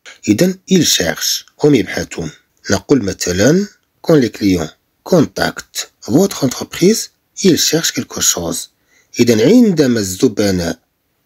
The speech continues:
يتصلون بمعملكم، إذا quand les clients contactent، on a ici le verbe contacter، هذا فعل اتصل كما نقول.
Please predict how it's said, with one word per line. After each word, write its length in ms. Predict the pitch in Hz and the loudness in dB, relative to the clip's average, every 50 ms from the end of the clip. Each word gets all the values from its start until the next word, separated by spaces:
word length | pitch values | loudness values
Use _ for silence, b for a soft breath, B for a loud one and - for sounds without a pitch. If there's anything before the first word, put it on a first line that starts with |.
| _ _ - - | _ _ -4 0
يتصلون 880 | 123 131 123 - _ - 131 117 107 - - 131 127 139 156 147 120 104 | 0 0 0 -2 _ -4 -2 -2 0 0 2 2 4 4 4 4 2 0
بمعملكم، 1040 | 92 95 104 107 139 190 175 135 101 104 104 101 95 95 92 90 - - 165 202 202 _ _ _ _ _ _ _ _ _ _ _ _ - - | 0 2 2 4 4 4 2 2 2 2 4 4 4 2 0 0 0 -2 -2 -2 -2 _ _ _ _ _ _ _ _ _ _ _ _ -6 -4
إذا 260 | 101 98 127 147 180 180 _ _ _ _ _ _ _ _ _ _ _ - | 0 2 2 2 0 -4 _ _ _ _ _ _ _ _ _ _ _ -2
quand 160 | - 160 160 | 2 2 4
les 160 | 147 117 110 | 4 2 0
clients 440 | - - - 101 101 120 147 175 180 _ _ _ _ | -2 -2 -2 2 2 4 2 2 -2 _ _ _ _
contactent، 680 | - 156 143 104 92 - 101 135 143 - - - - - _ _ _ _ _ - | -2 0 0 0 0 -2 -2 -2 -2 -4 -6 -12 -14 -16 _ _ _ _ _ 0
on 80 | - 117 | 2 2
a 40 | 110 | 4
ici 260 | 101 92 - - 110 | 4 2 0 -2 -2
le 100 | 104 104 | -2 -2
verbe 220 | 98 123 147 143 - | 0 0 0 0 0
contacter، 480 | - 127 107 - - 90 - - 151 151 _ _ - | -4 -6 -4 -4 -4 -6 -4 -6 -8 -8 _ _ -6
هذا 160 | - 101 107 | 0 0 0
فعل 220 | 101 - - 104 | 0 2 0 -2
اتصل 440 | 98 95 - - 110 - - 110 95 | -2 -4 -4 -4 -2 -2 0 -2 -2
كما 300 | 90 - - 104 98 92 | -6 -6 -6 -4 -4 -2
نقول. 380 | 90 90 - - 160 196 214 | -4 -4 0 2 2 2 2